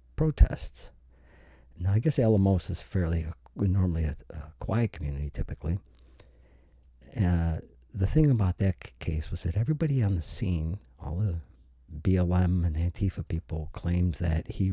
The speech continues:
rammed into their protest, and it was self-defense of some sort. Uh, and they all claimed that until it came out that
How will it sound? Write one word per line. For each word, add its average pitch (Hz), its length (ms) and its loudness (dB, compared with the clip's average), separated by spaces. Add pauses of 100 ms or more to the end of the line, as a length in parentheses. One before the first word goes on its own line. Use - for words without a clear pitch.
rammed 95 440 0
into 90 680 -2 (680)
their 127 120 2
protest, - 760 -2 (100)
and 82 600 0
it 101 120 -6
was 85 320 -2 (520)
self-defense - 840 0
of - 140 -6
some 71 220 -4
sort. 80 400 -2 (1000)
Uh, 87 320 0
and 117 160 6
they 120 80 8
all 147 160 4
claimed 92 380 2
that 78 280 2
until 90 500 4
it - 80 0 (420)
came 87 220 0
out 87 260 2
that 85 200 2